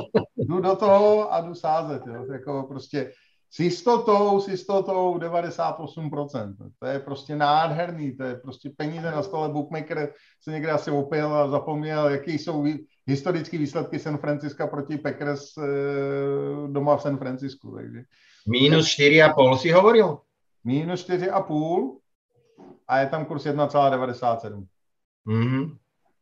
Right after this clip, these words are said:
Speaker 1: A to ještě v liveku, až si na to počkám, tyjo, tu nebudu to komentovat, sakra, no, doufujeme, že ne.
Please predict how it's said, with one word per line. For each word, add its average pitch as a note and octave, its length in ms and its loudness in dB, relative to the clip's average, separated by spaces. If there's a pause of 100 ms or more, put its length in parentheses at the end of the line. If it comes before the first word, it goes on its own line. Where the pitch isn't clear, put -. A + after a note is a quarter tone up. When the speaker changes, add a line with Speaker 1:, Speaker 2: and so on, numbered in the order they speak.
(120)
Speaker 1:
A D3 120 4
to F#3 140 2
ještě D#3+ 240 0
v D3 80 0
liveku, C#3+ 680 -2
až B2 120 -6
si - 100 -12
na C#3 100 -4
to C#3 100 -6
počkám, C#3 540 -4
tyjo, A2+ 240 -10
tu B2 160 -14
nebudu C3+ 280 -6
to C#3 100 -6
komentovat, E3 500 -8
sakra, D3 360 -12
no, B2+ 240 -8
doufujeme, C#3+ 380 -8
že D#3 100 -6
ne. A#2 220 -6